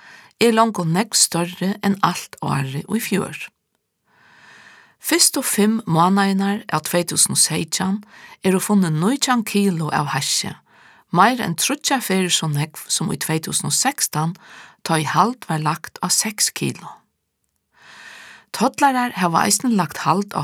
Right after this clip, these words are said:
hørð rúsevnir sum M D M A og kokain, men talan er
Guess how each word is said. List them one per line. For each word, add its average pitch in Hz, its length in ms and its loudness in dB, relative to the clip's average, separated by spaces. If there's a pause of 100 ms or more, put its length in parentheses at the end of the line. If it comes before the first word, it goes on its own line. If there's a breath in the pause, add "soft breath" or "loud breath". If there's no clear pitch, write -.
(120)
hørð 190 320 0
rúsevnir 196 720 0 (320 loud breath)
sum - 240 -2
M 170 240 0
D - 160 -4
M - 160 -4
A - 320 0 (320 loud breath)
og 165 160 -6
kokain, 147 640 -2 (500 loud breath)
men 175 160 0
talan 165 560 0
er 175 300 -2